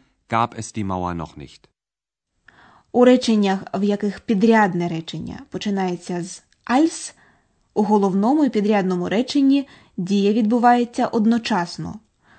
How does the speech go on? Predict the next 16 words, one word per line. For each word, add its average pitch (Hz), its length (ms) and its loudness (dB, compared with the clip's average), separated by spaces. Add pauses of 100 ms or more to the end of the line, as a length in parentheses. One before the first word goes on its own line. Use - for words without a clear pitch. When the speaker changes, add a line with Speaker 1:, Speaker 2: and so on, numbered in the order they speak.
(300)
Speaker 2:
Послухайте 311 580 2
ще 247 400 -2
один 185 380 -4
приклад. 165 420 -10 (1200)
Speaker 1:
Als 120 380 -4
es 123 200 -8
die 117 100 -2
beiden 139 360 -2
Staaten 127 540 -6
gab, 123 220 -4 (460)
war 98 280 -2
Bonn 147 320 -4
die 101 200 -6
Hauptstadt - 760 -6
der 120 100 -4
Bundesrepublik. 98 920 -6